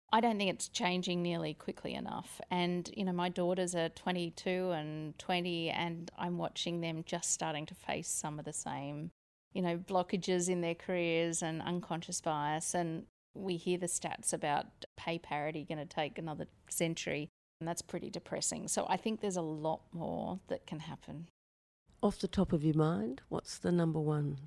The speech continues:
Speaker 2: thing we could change to hasten that along? Because in the, the most recent media gender scorecard, women are, are becoming more visible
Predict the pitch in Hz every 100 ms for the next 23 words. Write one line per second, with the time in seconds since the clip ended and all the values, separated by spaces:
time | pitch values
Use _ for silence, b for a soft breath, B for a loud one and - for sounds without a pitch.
0 | - 165 147 147 - 151 - 151 147 143
1 | 139 - - _ _ - 202 170 175 156
2 | - 151 147 139 143 139 131 135 - _
3 | - 220 254 240 240 - _ - 226 269
4 | - 165 151 - 156 - 156 156 147 151
5 | 135 160 151 139 147 - - - 156 160
6 | - 151 135 - - _ - 214 269 262
7 | 202 147 - 151 147 - 175 165 156 147
8 | 139 170 147 151 135 90 196